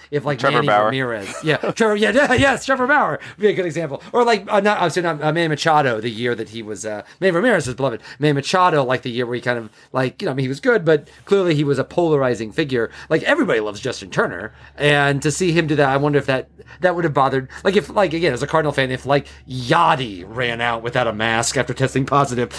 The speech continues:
Speaker 1: I feel like that would undercut it somewhat for me.
Speaker 2: It did. I mean, and Turner, like, is a sweet, like, nice guy too, and who's, like, he's beloved not 'cause he's really good at baseball, but because he's,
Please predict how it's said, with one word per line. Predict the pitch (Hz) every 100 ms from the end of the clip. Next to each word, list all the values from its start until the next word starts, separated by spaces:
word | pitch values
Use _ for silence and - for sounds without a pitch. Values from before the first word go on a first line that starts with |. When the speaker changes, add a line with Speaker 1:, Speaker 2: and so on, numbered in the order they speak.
| -
Speaker 1:
I | 156
feel | 165
like | 185
that | 151
would | 147 139
undercut | 135 127 120 95
it | 92
somewhat | 101 85 69
for | -
me. | - - _ _ -
Speaker 2:
It | 175 147
did. | 214 151
I | 107
mean, | 131 131
and | 147
Turner, | - 208 220 151
like, | 123 123 -
is | 131 123
a | 127 113 107 _ _ _
sweet, | - - 131 143 147 _ -
like, | 143 120 _ _
nice | 117 117 131 139
guy | - 98 139 92
too, | - 127 123 98
and | 98
who's, | 110 101 - _ _ 110
like, | 104
he's | 120
beloved | 104 117 123 123
not | 117 110
'cause | 117
he's | 104
really | 107 110
good | 101
at | 92
baseball, | 101 113 - 90
but | 95
because | 98 107 98
he's, | 98 90 -